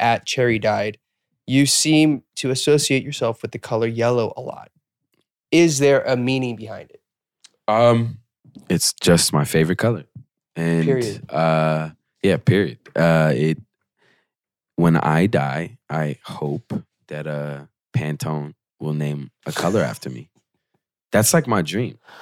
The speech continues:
Speaker 2: But bef-,
Speaker 1: So
Speaker 2: besides
Speaker 1: forget the V M As. We're
Speaker 2: Forget the
Speaker 1: going for
Speaker 2: V M A.
Speaker 1: Pantone.
Speaker 2: Actually, let's rewind.
Speaker 1: Yeah.
Speaker 2: Forget the V M A.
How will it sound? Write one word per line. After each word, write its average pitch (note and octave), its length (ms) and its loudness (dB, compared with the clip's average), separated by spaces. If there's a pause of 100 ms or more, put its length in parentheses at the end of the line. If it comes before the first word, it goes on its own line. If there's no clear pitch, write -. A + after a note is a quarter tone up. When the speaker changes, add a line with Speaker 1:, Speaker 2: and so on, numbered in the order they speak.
Speaker 2:
But G#2 240 0
bef-, G2+ 260 -6
Speaker 1:
So A#3 160 6
Speaker 2:
besides C#3+ 300 6
Speaker 1:
forget D#4 140 4
the G#3 80 4
V G3+ 160 2
M F3 140 4
As. F3+ 220 4
We're C#3+ 100 6
Speaker 2:
Forget G3 180 6
the A3 60 6
Speaker 1:
going G#3 80 6
for G3 60 6
Speaker 2:
V - 100 6
M C3+ 140 4
A. B2 40 4
Speaker 1:
Pantone. A#2 180 6
Speaker 2:
Actually, C3+ 340 4
let's F3+ 260 0
rewind. G2 580 2
Speaker 1:
Yeah. C3 240 4
Speaker 2:
Forget A#2 360 2
the B2 80 -2
V A#2 200 -2
M D#2+ 160 -4
A. D2+ 260 -8